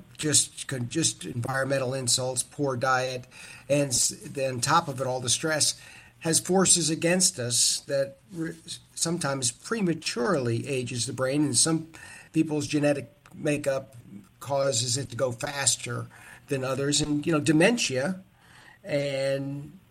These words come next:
Alzheimer's and traumatic brain injuries, these are very difficult situations. There's not a lot of solutions out there, even in pharmaceutical, uh, that, uh, we have come across. Is,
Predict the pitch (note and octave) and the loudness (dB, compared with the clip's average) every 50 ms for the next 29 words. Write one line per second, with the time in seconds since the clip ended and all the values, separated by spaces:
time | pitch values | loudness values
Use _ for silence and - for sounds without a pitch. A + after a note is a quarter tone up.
0 | _ _ _ _ _ - - - D#3 D#3 D#3+ D#3+ D3+ - C3+ B2+ B2+ B2+ B2 A#2+ | _ _ _ _ _ -10 -2 4 4 4 6 6 4 2 2 0 -6 -6 -6 -4
1 | A#2+ A#2+ A#2+ B2 B2 B2 A#2 - - - - - D#3+ D3 C3+ C3+ C3 - C#3+ C#3 | -4 -4 -4 -4 -4 -2 0 0 0 0 -2 -4 -2 -2 -2 -2 -2 -2 -2 -2
2 | C#3 C3+ B2 A#2 - C3+ C#3 D3+ F3+ F3+ D3 C3+ B2+ A#2+ G#2+ A2 A2 A2 A2 A#2+ | -2 -2 -4 -4 0 2 4 4 4 4 2 2 0 -4 -6 -6 -8 -8 -8 -6
3 | A#2+ A#2 A#2 - - - - - - - - - - - - C#3 F3+ A3+ - A#3+ | -4 -4 -4 -4 -6 -8 -18 -20 -20 -20 -20 -20 -16 -6 -2 0 2 4 4 4
4 | G3+ F3+ E3+ D#3 C#3+ - D#3+ E3 E3+ E3+ E3 D#3+ D#3 D3+ D3 C#3+ C#3+ C#3 A#2+ - | 4 4 4 2 -2 -2 0 0 2 2 2 2 2 2 2 2 2 0 -4 -8
5 | - - - E3 E3+ E3+ E3 - D#3+ D3 C3 A#2 - C#3+ C#3+ - - B2 C3+ C3+ | -6 0 0 2 2 0 -2 -4 -2 -2 0 0 -2 -2 -2 -4 -4 -2 0 0
6 | D#3+ F#3 F3 - B2 A#2+ A#2 A#2 - - - - - - - B3+ B3 - G#3 G3+ | 2 2 0 0 0 0 -2 -2 -4 -6 -10 -20 -10 -4 0 2 4 6 6 6
7 | F#3+ F3+ E3+ E3 E3 D#3 D3+ C3+ - - D#3 D3 D3+ E3 F#3 - - C3+ C3 B2+ | 6 6 6 4 2 2 4 4 4 4 4 2 -2 -2 -2 -2 -2 -2 -2 -4
8 | A#2+ C3+ B2+ B2 B2 A#2+ - C3 B2+ C3 C#3+ E3 E3+ D#3 D#3 D3 C3 A#2+ B2 D3 | -2 -2 -2 -2 -4 -4 -6 -8 -6 0 2 2 2 4 2 -2 -2 -2 -2 0
9 | D3 C#3 C#3 C3 - - F3 F#3+ - - G3+ F#3+ F3+ - - _ _ _ - - | 0 0 0 0 0 0 0 0 -2 -4 -6 -8 -8 -10 -12 _ _ _ -16 -14
10 | - - - - - - - - - - - - - - - - G3+ E3 D3+ D3 | -14 -14 -16 -20 -20 -20 -20 -20 -20 -20 -20 -20 -20 -20 -12 -4 -2 0 2 2
11 | C#3+ C#3+ C#3 C#3 - E3 E3 D#3+ D#3 D#3 - - - C#3 C3+ C3+ C3+ C3 B2+ A#2+ | 2 0 -2 -2 0 2 4 4 4 2 0 -6 -6 -2 0 0 0 0 -2 -4
12 | - - _ - - - - - - E3 F3+ G3 E3+ C3+ - - D#3 D3 C3+ A#2+ | -10 -16 _ -20 -20 -20 -10 -2 2 4 6 6 4 2 0 -2 -2 -2 -2 -2
13 | A#2 - B2+ B2 A#2+ A#2+ - - - A2+ A#2 - - - - - - - D3+ C#3+ | -2 -2 -2 -2 0 0 0 0 -2 -2 -8 -14 -16 -18 -18 -16 -8 -4 -2 0
14 | C3 - - - | 2 2 0 0